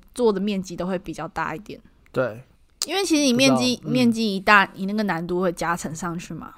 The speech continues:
Speaker 2: 嗯，
Speaker 1: 也不是说难度，
Speaker 2: 应该吧。
Speaker 1: 就是麻烦程度嘛，就也，我觉得也算是难度了。
Speaker 2: 嗯，对啊。
Speaker 1: 嗯。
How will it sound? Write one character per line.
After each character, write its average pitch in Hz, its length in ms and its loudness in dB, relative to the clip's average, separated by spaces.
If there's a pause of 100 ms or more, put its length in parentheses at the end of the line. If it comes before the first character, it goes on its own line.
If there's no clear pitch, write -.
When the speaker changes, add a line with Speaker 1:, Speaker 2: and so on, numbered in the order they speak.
(240)
Speaker 2:
嗯， 127 260 -6
Speaker 1:
也 - 40 -6
不 240 100 0
是 330 60 4
说 302 120 6
难 220 260 6
度， 247 140 0
Speaker 2:
应 - 20 0
该 233 80 2
吧。 - 20 0
Speaker 1:
就 - 60 -
是 240 260 2 (340)
麻 196 260 2
烦 196 260 0
程 180 240 -4
度 190 160 -4
嘛， 160 320 -6 (100)
就 240 120 -2
也， 202 180 0
我 190 140 2
觉 202 100 0
得 220 60 4
也 202 80 4
算 202 180 -4
是 214 100 -4
难 170 260 -6
度 165 220 -8
了。 208 120 -18 (440)
Speaker 2:
嗯， 123 360 -6
对 135 100 0
啊。 107 200 -2 (140)
Speaker 1:
嗯。 175 260 -10